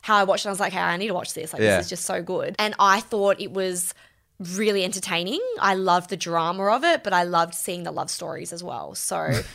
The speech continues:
Speaker 2: <laughs>
Speaker 1: um, yeah, it was, it was a lot. And I think T V, like, that season, you'll never get T V like that ever again.
Speaker 2: Right.
Speaker 1: 'Cause I think people are now going into these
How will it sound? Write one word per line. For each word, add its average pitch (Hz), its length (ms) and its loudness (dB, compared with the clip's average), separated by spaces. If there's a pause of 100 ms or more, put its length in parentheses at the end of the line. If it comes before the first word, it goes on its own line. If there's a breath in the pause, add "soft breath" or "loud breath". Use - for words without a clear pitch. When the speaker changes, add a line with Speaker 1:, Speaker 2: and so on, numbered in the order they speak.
Speaker 2:
<laughs> - 240 -20
Speaker 1:
um, 165 680 -2 (400)
yeah, 190 380 0
it 180 120 -4
was, 180 640 -4
it 233 100 0
was 247 120 0
a 262 60 2
lot. 190 500 4
And 240 100 4
I 247 40 2
think 285 240 -2 (300 loud breath)
T 285 320 0
V, 240 420 2 (180)
like, 220 340 -2
that 226 220 4
season, 208 440 -2
you'll 220 160 -2
never 202 280 2
get 208 180 -2
T 208 220 -4
V 196 140 0
like 175 220 -2
that 175 180 -2
ever 202 220 0
again. 190 420 -4 (180 loud breath)
Speaker 2:
Right. 110 200 8
Speaker 1:
'Cause 170 80 6
I 214 60 2
think 208 200 -4
people 214 320 -4
are 208 60 4
now 185 340 0
going 185 360 0
into 185 260 -6
these 175 520 -4